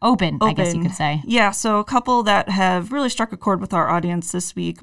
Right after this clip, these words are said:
Speaker 2: Barcelona announced last week that this coming Saturday, it's gonna be their last day after nineteen years in Clayton. The Tapas restaurant is known for small plates and paella and sangria. They didn't give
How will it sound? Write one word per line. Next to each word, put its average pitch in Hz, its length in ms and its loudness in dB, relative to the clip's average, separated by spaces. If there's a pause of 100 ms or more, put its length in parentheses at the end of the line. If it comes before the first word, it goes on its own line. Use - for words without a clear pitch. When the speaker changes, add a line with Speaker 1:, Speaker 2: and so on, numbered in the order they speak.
(120)
Speaker 2:
Barcelona 190 920 0
announced 165 540 -4
last 196 380 4
week 170 240 -6
that 170 280 0 (480)
this 226 200 -4
coming 202 440 0
Saturday, 226 800 -2 (160)
it's 185 280 -8
gonna 196 180 -2
be 180 160 -2
their 175 180 -2
last 175 440 -2
day 190 140 -2
after 175 320 -4
nineteen 202 640 -2
years 196 340 -2
in 170 160 -6
Clayton. 202 480 -2 (380)
The 180 80 -12
Tapas 196 360 0
restaurant 185 360 -2
is 165 120 -4
known 175 180 0
for 147 260 -8
small 233 420 2
plates 214 340 -6
and 175 140 -4
paella 185 480 -2 (140)
and 180 100 -4
sangria. 202 720 -2 (340)
They 226 120 0
didn't 294 440 0
give 226 340 -2